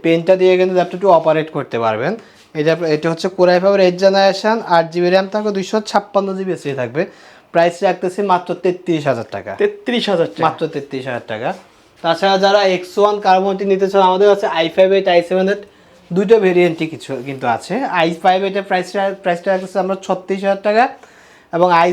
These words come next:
Speaker 1: সেভেন এইটের প্রাইসটা রাখতেছি চল্লিশ হাজার টাকা। ষোলো জিবি র্যাম থাকবে, পাঁচশো বারো জিবি এসএসডি থাকবে। তাছাড়া যারা MacBook পারচেজ করতে চান একটু কম বাজেটের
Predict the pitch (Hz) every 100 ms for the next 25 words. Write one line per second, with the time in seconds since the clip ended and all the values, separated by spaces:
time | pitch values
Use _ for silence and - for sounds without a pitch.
0 | 175 208 214 202 214 208 190 190 202 190
1 | 202 202 196 208 196 170 143 139 139 -
2 | 165 180 180 202 196 196 196 208 214 220
3 | 196 170 - 196 185 175 175 170 160 147
4 | 143 123 120 107 98 98 95 - - -
5 | - - _ - 165 190 202 214 208 180
6 | 175 185 190 240 240 190 190 180 175 160
7 | 147 - 143 147 160 - 156 147 147 147
8 | 160